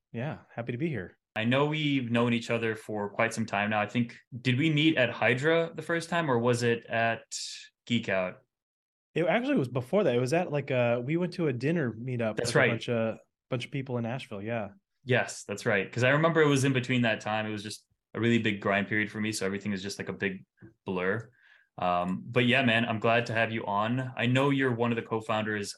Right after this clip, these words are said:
Speaker 2: of the Sweat-, is it the Sweatpants Agency, or is it just Sweatpants Agency?
Speaker 1: Just Sweatpants Agency.
Speaker 2: Fantastic. And how did you get into the whole agency space as a whole? 'Cause I know, you know, you guys do email, you guys do Facebook ads, you do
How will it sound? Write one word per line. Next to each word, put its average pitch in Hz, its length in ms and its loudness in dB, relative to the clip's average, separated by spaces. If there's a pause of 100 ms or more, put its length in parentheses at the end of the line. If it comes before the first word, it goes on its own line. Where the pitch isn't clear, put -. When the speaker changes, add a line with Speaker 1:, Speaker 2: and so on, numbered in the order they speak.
Speaker 2:
of 110 420 0 (120)
the 113 100 -8
Sweat-, - 240 -8 (280)
is 131 120 2
it 120 160 0
the 127 120 4
Sweatpants 156 500 2
Agency, 160 340 -2
or 123 40 2
is 113 80 -2
it 117 60 0
just 117 220 -4
Sweatpants 101 380 -6
Agency? - 420 -16 (180)
Speaker 1:
Just 160 220 -4
Sweatpants 117 400 -6
Agency. 104 460 -14 (440)
Speaker 2:
Fantastic. 101 560 -2
And 113 360 2 (120)
how 147 220 2
did 190 160 6
you 175 200 0
get 135 380 0
into 117 840 -2 (240)
the 120 160 0
whole 120 280 4
agency 117 400 2
space - 560 -4 (140)
as 107 100 -6
a 104 60 -6
whole? 104 180 0
'Cause - 140 -6
I 110 60 2
know, 120 440 4 (560)
you 117 100 0
know, 110 80 0
you 110 160 2
guys 120 220 4
do 113 140 -2
email, 120 500 4
you 113 100 0
guys 107 240 -2
do 101 260 -8
Facebook 113 520 0
ads, 107 260 2
you 101 80 -12
do 98 220 -10